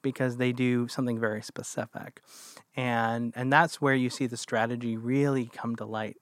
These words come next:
very nicely for firms that are saying, "This is the path we're on. This is the journey we're on. This is how we see advice taking shape in the market. These are the kind of advisors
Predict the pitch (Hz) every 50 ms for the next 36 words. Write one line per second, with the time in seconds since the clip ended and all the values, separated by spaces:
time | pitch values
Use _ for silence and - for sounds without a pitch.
0 | _ - 131 127 117 120 120 113 110 110 120 123 - - - 113 113 - - 107
1 | - - 113 113 113 107 110 117 - - - - - - - _ - 120 123 123
2 | 117 - 135 123 113 113 120 _ - - _ _ _ _ - - 120 - - 175
3 | 180 190 185 - - 139 131 127 - - - 110 101 101 101 110 110 117 131 -
4 | - 190 180 170 156 139 - - 123 117 117 113 110 117 120 107 - 110 110 117
5 | 143 - - 185 - - 156 143 139 131 - - 127 117 110 107 113 - 110 104
6 | - - - - - _ - - _ - - - 113 - - 120 - - - -
7 | 127 110 107 - 113 110 113 117 131 165 175 165 - 117 - - - - - -
8 | - - - _ - - - 160 170 175 175 170 165 156 - 151 139 127 131 123
9 | 120 117 120 110 - 135 143 160 165 156 135 113 107 107 - -